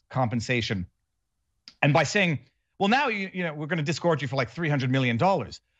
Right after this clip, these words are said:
"Oh, but Mar-a-Lago's only worth twenty million. So now you've got another three hundred and twenty million to, uh, you know, to, to pony up." Engoron hasn't come down with his decision yet, but this is nothing more than the lawfare state seizure of private assets,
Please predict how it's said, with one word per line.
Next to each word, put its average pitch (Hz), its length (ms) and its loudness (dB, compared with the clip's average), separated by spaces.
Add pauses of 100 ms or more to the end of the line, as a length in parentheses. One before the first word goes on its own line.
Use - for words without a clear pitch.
(120)
"Oh, 285 220 4
but 202 240 0
Mar-a-Lago's 233 640 2
only 170 240 -2
worth 147 380 -4 (120)
twenty 175 220 0
million. 110 320 -2
So - 100 -4
now 175 120 4
you've 170 200 2
got 151 200 2
another 143 320 0
three 143 260 -6
hundred 127 220 0
and 117 120 -2
twenty 170 280 -2
million 113 420 2 (280)
to, 120 300 4 (240)
uh, 135 40 0
you 123 120 4
know, 107 100 0
to, 127 120 0
to - 160 -4
pony 143 380 0
up." - 180 -4 (420)
Engoron 202 300 2
hasn't 170 240 -2
come 170 140 -2
down 160 120 0
with 135 120 -4
his 117 100 -6
decision 147 400 -4
yet, 120 160 0
but - 180 0 (400)
this 208 260 2
is 220 500 -2 (280)
nothing 226 520 2
more 185 260 2
than 160 240 -2
the 143 340 -2 (200)
lawfare 165 680 2
state - 600 -4 (220)
seizure 233 540 0
of 208 80 0
private 190 360 2
assets, 156 580 -4